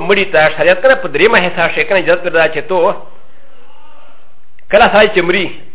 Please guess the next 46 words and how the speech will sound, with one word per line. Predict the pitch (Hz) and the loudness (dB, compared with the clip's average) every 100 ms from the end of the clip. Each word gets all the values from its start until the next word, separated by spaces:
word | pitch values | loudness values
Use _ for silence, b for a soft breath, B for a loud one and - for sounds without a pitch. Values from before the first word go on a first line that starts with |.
| - - | -8 -2
او | 139 | 0
د | 156 | 2
مرګي | 156 165 165 | 2 2 0
په | 233 | 0
تبه | 214 214 202 | 2 4 4
مبتلا | 175 185 208 | 4 6 6
شي، | 208 | 4
کنه، | 294 269 - - b b b b | 2 2 2 -4 b b b b
هغه | 131 135 156 | -2 2 4
وخت | 202 185 | 4 2
نه | 196 | 2
دولت | 165 156 170 175 | 0 2 2 0
نه | 156 | 0
لوس | 151 - | 0 -2
وخېږي | 147 131 117 | -4 -4 -4
ده. | 104 - - - - - - - - - - - - - - - - - | -6 -8 -8 -8 -8 -8 -8 -8 -8 -8 -8 -8 -8 -8 -8 -8 -8 -6
اگر | 127 180 | 0 2
که | 220 208 | 6 6
ژوندی | 170 175 202 214 | 6 6 6 6
ده، | 196 | 4
خو | 175 | 4
دولت | 151 156 180 202 | 2 4 4 2
نه | 185 | 4
لوس | 170 196 202 | 4 2 0
وخېږي، | 196 277 269 - - | -2 -2 -4 -6 -6
کنه، | 117 113 - b b b b - | -4 -4 -6 b b b b -2
پاشه | - 175 | 0 2
تصرف | 190 165 170 214 208 | 0 -2 2 2 2
نشي | 214 247 | -2 0
کړلی، | 196 160 123 - | 0 2 0 -2
کنه. | 113 98 - b b b b | -6 -6 -6 b b b b
البته | 131 151 160 233 214 | 0 2 2 4 4
شریعت | 190 226 196 | 4 2 4
یې | |
هغه | 202 240 | 4 4
څه | 233 | 4
ګنجایش | 196 185 226 | 2 4 2
وکړه | 202 202 196 | 2 2 2
چې | 185 | 2
په | 156 | -4
دریمه | 135 226 262 | 0 2 4
حصه | 196 185 165 | 2 0 -6
شي، | |
ته | 170 | -6
چې، | 208 202 196 | -6 -4 0
کنه، | 262 | 0